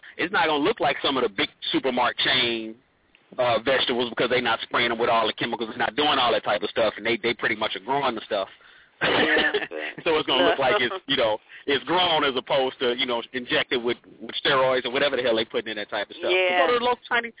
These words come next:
Speaker 1: Chinese grocery store. They got
Speaker 2: Yeah,
Speaker 1: some of everything
Speaker 2: okay.
Speaker 1: in there and super cheap, super
Speaker 2: Yeah.
Speaker 1: inexpensive.
Speaker 2: So, yeah, so these are just great suggestions. And, like, for me, it can be a little bit more, but I get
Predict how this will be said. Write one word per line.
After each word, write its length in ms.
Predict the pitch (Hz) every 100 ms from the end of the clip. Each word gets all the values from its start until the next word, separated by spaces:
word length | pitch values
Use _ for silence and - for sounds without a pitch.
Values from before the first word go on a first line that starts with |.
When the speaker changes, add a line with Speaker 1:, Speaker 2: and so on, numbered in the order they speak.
| - -
Speaker 1:
Chinese 280 | 254 240 214
grocery 300 | 240 196 196
store. 320 | - 113 - _ _ _ _ _ _ _ _
They 100 | 240
got 160 | 220
Speaker 2:
Yeah, 60 | 165
Speaker 1:
some 100 | 254
of 80 | 247
everything 300 | 254 175 175
Speaker 2:
okay. 100 | 156
Speaker 1:
in 60 |
there 140 | 143 123
and 180 | 131 123 -
super 360 | 370 359 381 165 -
cheap, 180 | 151 - - - - - - - - -
super 160 | - 302
Speaker 2:
Yeah. 460 | 330 - 160 196 120 -
Speaker 1:
inexpensive. 640 | 165 170 - 175 139 95 80 - - - - - _ _ _ - _ - - -
Speaker 2:
So, 180 | 160
yeah, 300 | 165 170 185 156 -
so 80 |
these 240 | 180 202 202
are 120 | 185
just 320 | 175 175 170
great 240 | - 180 180 -
suggestions. 760 | 170 175 170 170 - 147 147 151 - - - -
And, 100 | 165 180
like, 180 | 175 175
for 100 | 190
me, 560 | 180 196 214 196 175 156 -
it 160 | 214 220
can 140 | 254
be 80 | 240
a 60 | 269
little 160 | 262 226
bit 100 | 226
more, 220 | 226 226
but 120 | 196
I 100 | 202
get 160 | 208 214